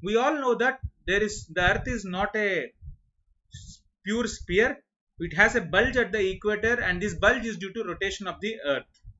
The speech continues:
Because of the bulge at the equator, what happens is there is a centrifugal force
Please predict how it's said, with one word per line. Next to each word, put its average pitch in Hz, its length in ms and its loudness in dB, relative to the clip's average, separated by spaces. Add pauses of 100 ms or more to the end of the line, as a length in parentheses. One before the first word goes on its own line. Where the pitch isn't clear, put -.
(360)
Because 277 340 4
of 220 120 -4
the 220 80 2
bulge 233 360 4
at 226 140 0
the 208 160 0
equator, 185 540 0 (480)
what 196 200 4
happens 202 420 0
is 240 260 -4
there 196 200 2
is 220 120 -2
a 214 40 2
centrifugal 254 600 -2
force 214 500 -4